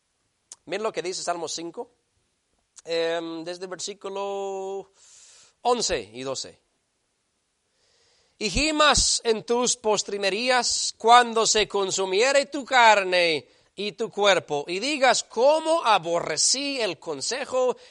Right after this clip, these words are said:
y mi corazón menospreció la reprensión". De plano, este señor, por su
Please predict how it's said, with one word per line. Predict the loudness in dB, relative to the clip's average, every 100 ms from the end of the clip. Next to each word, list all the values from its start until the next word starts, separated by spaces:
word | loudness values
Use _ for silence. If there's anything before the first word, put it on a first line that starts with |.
| -12
y | -8
mi | -6 -6
corazón | -2 -2 0 0 0 -2 -4 _
menospreció | -6 -2 -2 -2 -6 -6 -4 -2 -2 -4 -6 _
la | -8 -4 -2 -2 -6 _ -14
reprensión". | -8 -8 -8 -10 -10 -10 -10 -10 -14 _ _ _ _ _ _ _ _ _ _ _ _ _ _
De | -16
plano, | -12 -10 -8 -10 -12 -12 -12
este | -12 -14 -14 -14 -14
señor, | -12 -12 -10 -8 -8 -10 -14 _ _ _ _ _ _ _ _ _ _ _ _ _ _ _ _ _
por | -6 -4
su | -6 -8 -10 -12 -14